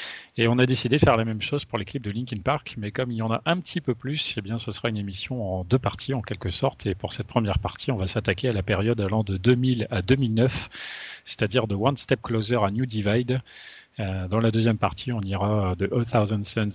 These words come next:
jusqu'à l'album One More Light, mais ça, ce sera donc pour une prochaine fois. Bref, euh, je vais remercier tous les votants. Ils sont trente-quatre en tout, donc c'est pas mal. C'est un classement qui va ressembler à quelque chose.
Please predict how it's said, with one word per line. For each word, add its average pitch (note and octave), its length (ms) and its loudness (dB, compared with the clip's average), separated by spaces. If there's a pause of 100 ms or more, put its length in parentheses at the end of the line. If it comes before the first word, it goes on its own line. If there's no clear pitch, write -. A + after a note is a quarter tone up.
jusqu'à - 360 -6
l'album G2 360 0
One A2+ 140 4
More G2+ 180 4
Light, A#2 340 2
mais G2 100 -4
ça, A2+ 200 -4
ce G#2 200 -6
sera - 180 -2
donc A#2 160 -2
pour A2 160 0
une F#2+ 80 -2
prochaine B2+ 400 2
fois. G2 220 2 (420)
Bref, A2+ 480 -2
euh, G2 160 -4
je F2+ 160 -10
vais A2+ 240 0
remercier A#2+ 420 0
tous - 160 -4
les A#2 80 6
votants. A2+ 460 4
Ils B2 140 -4
sont - 180 -6
trente-quatre - 640 0
en G2+ 80 -2
tout, D#3+ 260 -8
donc F#2+ 200 -8
c'est - 120 -8
pas G2+ 140 0
mal. F2+ 220 -4
C'est - 160 -12
un F#2 80 -10
classement G2+ 420 -10
qui - 160 -10
va F2+ 280 -4
ressembler G#2+ 460 -2
à F#2+ 60 -4
quelque A#2+ 240 -2
chose. C3+ 400 2